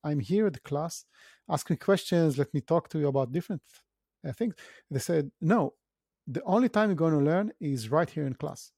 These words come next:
Once we go home, once, uh, tomorrow after the course, we have work, we have production issues, we have tickets, uh, Jira tickets, we're not going to touch it." So there, there is value in that,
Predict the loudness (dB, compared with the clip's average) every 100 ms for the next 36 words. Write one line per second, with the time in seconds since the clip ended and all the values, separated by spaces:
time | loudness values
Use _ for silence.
0 | _ _ _ _ _ _ -8 0 2 4
1 | 6 6 6 4 2 2 0 -2 -10 -14
2 | -8 -4 -4 -2 0 2 4 4 2 -2
3 | -2 -4 -2 -2 -4 -8 -16 -18 _ _
4 | -6 -4 -2 2 2 2 -2 -6 -4 -4
5 | -4 -4 -6 -6 -8 -6 -6 -8 _ -20
6 | -20 _ -2 0 0 -4 -4 2 4 4
7 | 0 -6 _ _ _ _ -8 -6 -2 -2
8 | -2 -4 -4 -8 -20 _ _ 2 2 2
9 | 0 -2 -6 -6 -8 -20 _ _ _ _
10 | _ _ _ _ _ -10 0 2 4 2
11 | 0 -8 _ _ -6 0 0 4 4 4
12 | 6 6 6 4 2 2 0